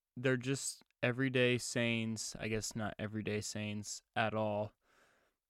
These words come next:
You probably would never hear someone just randomly say this stuff, but, uh, kinda everyday lessons, like, uh, treat others how you wanna be treated, but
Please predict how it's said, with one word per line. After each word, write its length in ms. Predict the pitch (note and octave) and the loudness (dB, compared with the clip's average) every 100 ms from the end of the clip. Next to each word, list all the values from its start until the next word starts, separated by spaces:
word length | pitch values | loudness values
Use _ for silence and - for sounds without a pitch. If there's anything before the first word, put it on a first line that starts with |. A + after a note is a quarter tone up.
| - | -8
You 80 | B2 | -4
probably 320 | C#3+ C#3 B2+ | 4 6 6
would 140 | A#2+ | 2
never 340 | A#2 B2 A2+ A2+ | 4 4 4 0
hear 260 | A#2 A2+ | 0 -2
someone 400 | A2 - A2+ A2 | -2 -2 -2 -2
just 220 | G#2+ G#2+ A#2 | -4 -6 -4
randomly 280 | A2 A2 | -2 -2
say 300 | G#2 - B2 | -6 2 4
this 220 | A2 G#2 - | 4 0 -6
stuff, 340 | - G#2 G#2+ _ | -4 -4 -4 _
but, 240 | - E2+ - _ _ _ _ _ _ _ _ _ _ _ _ | -8 -8 -8 _ _ _ _ _ _ _ _ _ _ _ _
uh, 340 | E2+ A2+ - - | 0 2 0 -4
kinda 320 | - D3+ D#3 - | 2 4 4 4
everyday 840 | C#3 C#3+ C#3+ C3 B2+ B2 A#2+ A#2 - _ _ _ _ | 2 4 2 2 4 6 4 2 -4 _ _ _ _
lessons, 800 | A2+ A2+ A#2 - B2+ C3 B2+ - - _ | 2 4 4 2 -4 -2 -4 -6 -16 _
like, 400 | A#2 A#2 G2+ G#2 | -6 -4 -4 -4
uh, 280 | G#2+ G2 G2 - | -6 -4 -6 -8
treat 280 | - C3+ B2 | -2 2 4
others 320 | A#2+ B2 - | 4 4 0
how 80 | A#2+ | 0
you 160 | A#2+ | 2
wanna 180 | A#2+ A2+ | 2 0
be 140 | A2 | -2
treated, 560 | A2 - A#2 A#2 B2 C3+ _ _ _ _ _ _ _ | -6 -4 -2 0 -2 -4 _ _ _ _ _ _ _
but 400 | A#2 G#2 - - | 2 2 -2 -12